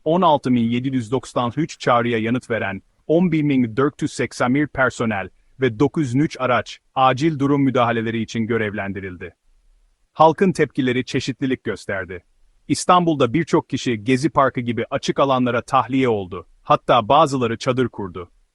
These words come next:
Zeytinburnu ve Arnavutköy'de insanların binalardan atlayarak yaralanmalara neden olduğu panik anları yaşandı. Silivri'de bir okul gösterisi sırasında kaos çıktı.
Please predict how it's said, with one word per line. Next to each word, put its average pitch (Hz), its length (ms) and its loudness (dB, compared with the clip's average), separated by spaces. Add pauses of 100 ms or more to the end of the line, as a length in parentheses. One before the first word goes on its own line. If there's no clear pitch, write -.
(400)
Zeytinburnu 143 800 2
ve 123 100 2
Arnavutköy'de 131 1040 0
insanların 143 680 2
binalardan 131 560 2
atlayarak 127 640 -2
yaralanmalara 127 760 0
neden 120 260 0
olduğu 101 420 -6
panik 143 380 -4
anları 110 300 -2
yaşandı. 95 580 -8 (500)
Silivri'de 156 640 0
bir 143 140 2
okul 170 320 -2
gösterisi 139 500 -2
sırasında 117 540 -4
kaos 131 440 0
çıktı. - 400 -12